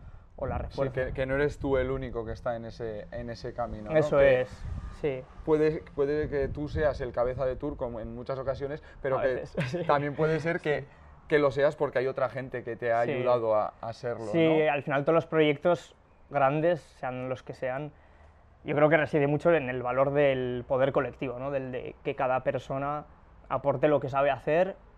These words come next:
Speaker 1: en su mejor manera, ¿no? Pero el, las cosas potentes, ¿no? Al final se construyen de eso, ¿no? De suma de muchas pequeñas fuerzas. Para mí es el ejemplo de cosas que he hecho, de fiestas, eventos, ¿no? En el que yo pinchaba,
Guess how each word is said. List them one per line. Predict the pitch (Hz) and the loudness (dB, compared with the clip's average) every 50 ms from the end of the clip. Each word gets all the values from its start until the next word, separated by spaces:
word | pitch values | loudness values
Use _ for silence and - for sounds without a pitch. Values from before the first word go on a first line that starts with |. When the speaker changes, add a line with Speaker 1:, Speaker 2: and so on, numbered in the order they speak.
| - - - | -20 -20 -16
Speaker 1:
en | 123 127 131 123 | -12 -12 -12 -8
su | - 143 135 131 131 131 131 131 131 131 131 131 131 131 127 131 131 127 127 127 127 127 | -6 -4 -4 -2 -2 -2 -2 -2 -2 -2 -4 -4 -4 -6 -6 -6 -6 -6 -6 -8 -8 -8
mejor | 127 127 123 123 - - 135 135 139 | -8 -8 -10 -8 -6 -4 -4 -2 -2
manera, | 139 131 131 147 151 143 135 | -4 -2 0 0 0 0 -2
¿no? | 131 139 160 180 - 214 - | -4 -6 -8 -10 -12 -16 -16
Pero | - 131 127 127 127 123 127 - - - - - - - - - - - - - - - - | -12 -8 -6 -6 -6 -6 -8 -12 -18 -20 -20 -20 -20 -20 -20 -20 -20 -20 -20 -20 -20 -12 -8
el, | 143 139 131 131 131 135 127 | -6 -4 -2 -2 -2 -2 -4
las | 131 123 - | -4 -6 -4
cosas | - - 139 120 147 143 147 147 - - - - - - - - - - - - - - - - - - - - - - | -2 -2 0 4 4 4 4 4 2 -4 -14 -20 -20 -20 -20 -20 -20 -20 -20 -20 -20 -20 -20 -20 -20 -20 -20 -20 -6 -2
potentes, | 147 139 143 151 147 135 135 123 | -2 0 0 0 0 -2 -4 -6
¿no? | 143 147 | -4 -4
Al | 147 135 | -4 -4
final | 143 139 135 - | -4 -6 -4 -4
se | 151 | -4
construyen | 135 135 - 151 151 151 139 139 | -6 -4 -2 0 0 2 2 0
de | 135 | -2
eso, | 127 131 | -6 -8
¿no? | 120 123 123 | -10 -10 -8
De | 127 131 123 127 131 - - - - - - - - | -6 -6 -6 -6 -8 -8 -10 -10 -10 -10 -12 -14 -14
suma | - - 139 135 135 135 | -12 -10 -6 -6 -4 -4
de | 135 135 | -4 -6
muchas | 127 139 135 - 135 - | -6 -8 -8 -8 -6 -6
pequeñas | - 131 - 131 123 123 - | -8 -8 -10 -10 -12 -14 -12
fuerzas. | - 135 131 127 - 123 - - - - - - - - - - - - - | -10 -10 -10 -10 -12 -14 -18 -18 -20 -20 -20 -20 -20 -20 -20 -20 -20 -10 -2
Para | 120 143 131 131 | 2 2 4 4
mí | 131 | 2
es | 123 131 | 0 0
el | 139 | 0
ejemplo | 135 - 151 147 139 160 160 | 0 0 0 2 6 6 6
de | 147 135 131 127 123 | 6 6 4 0 -2
cosas | - 135 113 127 - - | -4 -6 -8 -10 -12 -8
que | - 147 | -6 -6
he | 147 | -6
hecho, | - - - | -6 -8 -12
de | 117 120 120 117 123 123 120 123 131 - | -12 -12 -12 -12 -10 -10 -10 -12 -12 -10
fiestas, | - 151 147 127 - - 147 131 - | -6 -6 -6 -6 -6 -6 -8 -6 -6
eventos, | 131 135 147 147 135 120 139 | -6 -6 -4 -4 -4 -6 -6
¿no? | 143 143 | -6 -4
En | 147 139 | -4 -6
el | 131 120 | -6 -8
que | - 127 | -6 -4
yo | 135 139 135 | -4 -4 -2
pinchaba, | 156 143 139 135 - 151 151 151 151 151 151 - | -2 -4 -6 -4 -2 0 0 0 0 -2 -4 -6